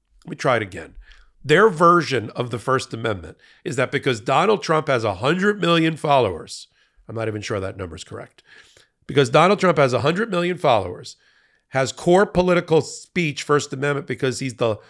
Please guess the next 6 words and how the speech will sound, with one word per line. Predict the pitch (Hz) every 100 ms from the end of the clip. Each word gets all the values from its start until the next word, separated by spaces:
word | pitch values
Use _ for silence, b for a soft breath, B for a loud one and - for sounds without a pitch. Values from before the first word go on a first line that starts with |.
| b b b -
he's | 131 127
a | 135 120
candidate | - 160 160 156 151
for | 143 123
the |
presidency, | 113 143 135 104 92 - - 110